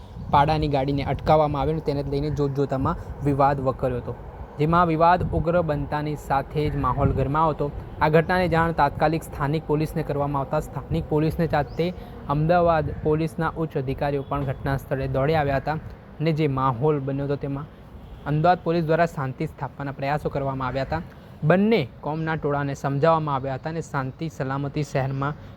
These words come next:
જળવાઈ રહે ને જે ગૌરક્ષક દ્વારા પશુઓને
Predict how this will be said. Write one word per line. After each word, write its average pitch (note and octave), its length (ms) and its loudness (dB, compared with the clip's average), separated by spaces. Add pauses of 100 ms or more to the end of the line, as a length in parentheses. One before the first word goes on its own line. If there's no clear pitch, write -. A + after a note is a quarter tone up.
(120)
જળવાઈ D#3 400 8
રહે B2 180 -2 (340)
ને D3+ 100 2
જે F3 320 -2 (320)
ગૌરક્ષક E3 500 2
દ્વારા C#3+ 380 2 (240)
પશુઓને E3 1160 -2